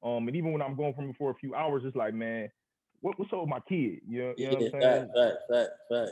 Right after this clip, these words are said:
Speaker 1: So,
Speaker 2: fact.
Speaker 1: so, so, so, so, so I get that, man. Talk, talk to me a little bit, man, about, like, just some of your earliest influences on just, like,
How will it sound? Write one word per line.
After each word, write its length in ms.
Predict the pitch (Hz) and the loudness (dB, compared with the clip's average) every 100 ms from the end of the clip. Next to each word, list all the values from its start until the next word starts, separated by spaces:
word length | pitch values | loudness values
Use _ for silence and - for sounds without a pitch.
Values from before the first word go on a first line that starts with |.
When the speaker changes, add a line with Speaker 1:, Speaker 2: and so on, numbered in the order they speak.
| - | -6
Speaker 1:
So, 260 | 139 127 117 | -4 -2 -2
Speaker 2:
fact. 60 | 107 | -2
Speaker 1:
so, 120 | 120 - | -6 -4
so, 160 | 131 - | -4 -4
so, 280 | 139 127 - | -4 -4 -6
so, 120 | 143 - | -12 -8
so 120 | 143 135 | -4 -2
I 100 | 127 | -2
get 260 | 127 147 117 | 0 0 2
that, 220 | 110 101 | 0 0
man. 320 | 113 117 117 _ _ _ | -2 -4 -6 _ _ _
Talk, 240 | 208 202 - | -4 -4 -2
talk 180 | 240 254 | -2 0
to 60 | |
me 100 | 240 | -2
a 60 | 233 | 0
little 180 | 220 202 | 2 2
bit, 200 | 202 196 | 0 0
man, 260 | 208 202 | 2 2
about, 260 | 185 175 175 | 2 0 2
like, 180 | 165 160 | 2 2
just 160 | 170 | 0
some 160 | - 175 | -2 -2
of 60 | 165 | 2
your 140 | 147 - | 2 4
earliest 480 | 160 160 156 147 - | 2 4 4 2 0
influences 600 | 151 147 147 143 131 127 123 | -2 -2 -2 -2 -2 -4 -4
on 180 | 127 | -4
just, 180 | 123 120 | -4 -2
like, 340 | 127 120 113 | 2 2 2